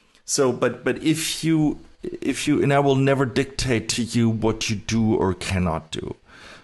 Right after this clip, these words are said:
but please, here's a login and check it out. And what's interesting, the agency usually comes back and says,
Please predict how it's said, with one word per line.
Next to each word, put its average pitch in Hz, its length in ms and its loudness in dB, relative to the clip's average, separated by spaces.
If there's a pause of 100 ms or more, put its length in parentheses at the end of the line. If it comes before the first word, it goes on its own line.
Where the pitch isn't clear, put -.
(120)
but 127 260 2 (240)
please, 151 440 0
here's 160 220 2
a 127 60 4
login 120 720 2 (560)
and 123 320 0
check - 300 -2
it 127 120 2
out. - 440 -2 (380)
And - 80 -6
what's 135 180 0
interesting, 196 480 2
the 117 140 0
agency 135 440 0
usually 120 480 0
comes 110 340 -2
back 135 280 -2
and 113 120 -2
says, 107 300 0